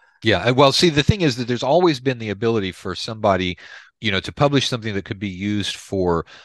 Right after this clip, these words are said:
you know, multiple different O S R type games by using the O G L, and therefore they could grab a larger audience, you know, e-, and, and even if it was written for their own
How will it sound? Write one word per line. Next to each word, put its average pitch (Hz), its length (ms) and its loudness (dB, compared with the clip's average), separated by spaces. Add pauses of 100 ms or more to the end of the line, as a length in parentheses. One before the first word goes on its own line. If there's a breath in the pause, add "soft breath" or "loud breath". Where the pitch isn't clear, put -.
(140 loud breath)
you 95 120 -2
know, 90 80 0
multiple 104 440 0
different 90 300 -6
O 90 100 -2
S 87 140 -2
R 87 160 0
type 82 320 -4
games 76 640 -2
by 85 200 -2
using 85 580 -8
the 80 300 -6
O 90 140 -2
G 82 220 -4
L, 78 200 2
and 78 100 -8
therefore 90 280 -4
they 80 100 -2
could 82 180 -8
grab 95 360 0
a 85 140 -2
larger 92 460 0
audience, 87 720 -6
you 101 120 -6
know, 82 200 -6
e-, 120 200 0
and, 101 320 -6
and 98 140 -6
even 160 300 -2
if 123 100 0
it 107 80 -4
was 101 160 -8
written 117 200 -6
for - 160 -6
their 101 220 2
own 135 260 2